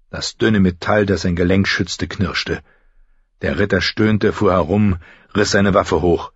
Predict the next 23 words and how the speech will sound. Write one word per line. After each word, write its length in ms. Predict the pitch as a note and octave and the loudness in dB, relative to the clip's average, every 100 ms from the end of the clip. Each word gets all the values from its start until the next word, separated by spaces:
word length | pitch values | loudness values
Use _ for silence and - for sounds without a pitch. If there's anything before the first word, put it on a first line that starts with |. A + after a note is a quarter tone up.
| _ _ _ _ _ _ - | _ _ _ _ _ _ -2
Diesmal 400 | G2 F2+ G2+ G2 | 0 0 0 0
blieb 220 | F2+ F#2+ | 0 -2
er 80 | F#2 | -2
stehen. 540 | - - A2+ F#2 D#2+ - _ _ _ _ _ | -2 0 2 2 0 -4 _ _ _ _ _
Die 120 | F2+ D#2 | -6 -2
Schwerter 460 | - F#2+ A2 G2 | 0 0 0 0
flogen, 500 | - G2+ G#2+ G2+ G#2 | -2 0 2 2 2
und 140 | F2+ F2+ | 0 -2
ihr 140 | E2 | -2
stählernes 640 | - - - F#2+ F#2 E2 | -4 0 2 4 2 0
Lied 300 | E2+ G2+ F#2 | 0 0 0
erfüllte 480 | - D#2+ - G2 F2+ | -2 -4 -2 -2 -2
den 180 | F#2 F2 | -2 0
Garten 360 | F#2 F2 F#2+ F2+ | 2 0 0 0
und 240 | E2+ - | -2 -2
hallte 260 | G2 G2 - | -2 -2 -2
von 120 | F2+ | 0
den 160 | F2 | 0
weißen 380 | E2+ F#2 - F2+ | 0 -2 0 -2
Türmen 300 | - G#2 G2 | 2 2 4
der 160 | F#2 - | 2 -2
Eyrie 300 | F2+ F#2 E2+ | -2 -2 -2
zurück. 420 | G2+ E2+ D2+ | -4 -6 -12